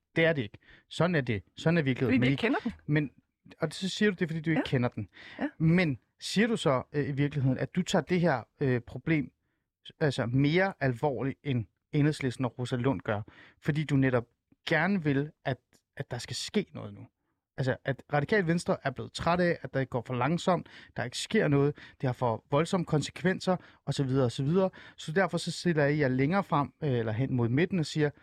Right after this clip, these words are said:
Speaker 1: "Så må vi give nogle indrømmelser, men I skal også give nogle indrømmelser, for nu skal der ske noget." Kort sagt, I tager det her problem meget mere alvorligt, end Rosa Lund gør.
Speaker 2: Vi, ja, altså et eller andet sted, i hvert fald den der med,
Speaker 1: Ja.
Speaker 2: øh,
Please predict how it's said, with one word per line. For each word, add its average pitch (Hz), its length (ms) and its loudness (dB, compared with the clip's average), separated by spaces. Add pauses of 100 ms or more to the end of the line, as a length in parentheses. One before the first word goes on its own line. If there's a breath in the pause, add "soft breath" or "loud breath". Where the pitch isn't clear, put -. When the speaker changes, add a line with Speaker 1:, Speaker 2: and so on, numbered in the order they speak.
(180 soft breath)
Speaker 1:
"Så - 180 0
må 175 120 4
vi 202 220 0
give 196 200 -4
nogle 156 240 4
indrømmelser, 170 480 0
men 147 360 2
I 185 80 2
skal - 200 -2
også 131 140 0
give 143 100 -2
nogle 135 200 2
indrømmelser, 151 360 0
for 143 140 -6
nu 147 140 2
skal 147 180 0
der 135 60 2
ske - 340 -8
noget." - 180 -12 (720 soft breath)
Kort 170 220 0
sagt, - 280 -4 (120)
I 175 60 -2
tager 185 180 0
det 170 120 0
her 175 120 4
problem 151 320 0
meget 147 300 4
mere 147 140 4
alvorligt, 120 440 -2
end 131 200 0 (260)
Rosa 151 160 0
Lund 196 180 0
gør. - 100 -8 (1600)
Speaker 2:
Vi, 240 300 2 (800)
ja, 262 140 2 (160)
altså 247 180 -2
et - 80 -2
eller 320 140 2
andet 269 140 2
sted, 269 180 2
i 254 40 -2
hvert 269 140 -2
fald 262 120 -4
den 302 160 0
der 262 80 0
med, 233 220 2 (440 soft breath)
Speaker 1:
Ja. 220 260 2
Speaker 2:
øh, 214 60 0